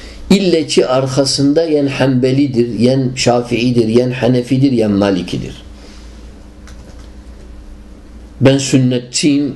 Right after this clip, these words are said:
diyemez. Ben Buhariciyim diyemez. Yoktur.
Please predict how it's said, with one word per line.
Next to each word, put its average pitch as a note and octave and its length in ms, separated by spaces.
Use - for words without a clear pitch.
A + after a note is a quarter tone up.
diyemez. A2+ 600
Ben B2 260
Buhariciyim B2 800
diyemez. G2 560
Yoktur. - 400